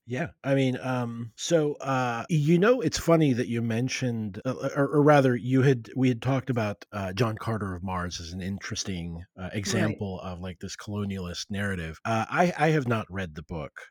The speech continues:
Speaker 1: uh, but I just recently, uh, outside of, like, this is completely coincidental, I saw the movie and was sort of, I was fascinated, but also taken quite aback at, uh, you know, how much of the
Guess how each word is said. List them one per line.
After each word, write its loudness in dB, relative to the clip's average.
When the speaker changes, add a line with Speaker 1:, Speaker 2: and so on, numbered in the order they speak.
Speaker 1:
uh, -6
but 0
I 0
just -2
recently, -6
uh, -4
outside 4
of, -4
like, -2
this -2
is -2
completely -4
coincidental, -6
I -8
saw -2
the -2
movie -4
and -8
was -6
sort 4
of, 2
I 4
was 4
fascinated, 4
but 2
also 2
taken 0
quite 0
aback 0
at, -4
uh, -4
you -2
know, -8
how 4
much 0
of -2
the -2